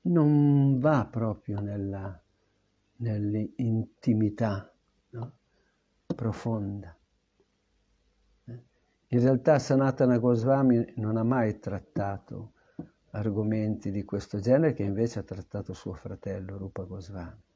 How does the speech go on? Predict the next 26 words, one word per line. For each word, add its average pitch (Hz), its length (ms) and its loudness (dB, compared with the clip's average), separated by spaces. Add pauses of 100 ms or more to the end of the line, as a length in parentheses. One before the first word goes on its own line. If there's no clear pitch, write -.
(1300)
che 120 500 0 (680)
in 107 260 -2
varie 113 320 4
parti 113 420 2
della 104 240 0
Chaitanya 107 480 -2
Charitamrita 104 1000 -4
abbiamo 101 520 -6
visto, 127 580 2
eh, - 60 -12
ma 101 120 -4
ci - 140 -6
sono 110 240 -2
scritture 117 680 -2
che 104 120 -6
vanno... 107 480 -6 (680)
Ma 131 180 6
il 139 200 6
fatto 131 680 2
è 123 260 2
che 127 540 2 (460)
noi 135 720 6 (1800)
dobbiamo 131 600 4
prima 156 340 6
prepararci 123 840 2
bene, 101 640 2